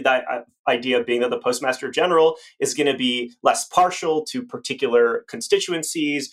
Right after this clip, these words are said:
will, will be sort of more an expert, will know better what the efficient route is, a-, and so on. And, and, and, but even here, and, and this, this amendment was rejected, by the way, in favor of continuing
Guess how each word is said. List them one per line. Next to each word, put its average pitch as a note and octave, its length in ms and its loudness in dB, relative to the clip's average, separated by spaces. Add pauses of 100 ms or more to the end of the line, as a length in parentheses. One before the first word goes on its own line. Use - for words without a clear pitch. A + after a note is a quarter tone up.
(180)
will, B2+ 400 0
will B2 140 -6
be B2+ 100 -4
sort B2+ 240 -2
of A#2 100 -8
more C3 200 2
an B2 260 -2
expert, D#3+ 560 0 (160)
will C3+ 140 4
know D3+ 320 4
better C3+ 420 2 (220)
what B2 100 -8
the C#3 140 4
efficient C3 440 -4
route D3 260 4 (100)
is, B2 420 -4
a-, B2 160 -2
and B2 140 -4
so B2 200 2
on. A#2 200 2
And, A2 180 -6
and, A#2 140 -4 (260)
and, C#3+ 240 2
but D3+ 140 2 (100)
even B3+ 280 -2
here, - 420 -2
and, C#3+ 180 0
and C#3+ 140 2
this, - 280 0 (160)
this - 300 -2 (320)
amendment E3 400 2
was A#2+ 140 -4
rejected, D#3+ 420 -2
by F#2 140 -4
the - 100 -18
way, - 220 -14
in B2 80 -8
favor C#3 400 2
of B2 180 -2
continuing B2+ 800 -2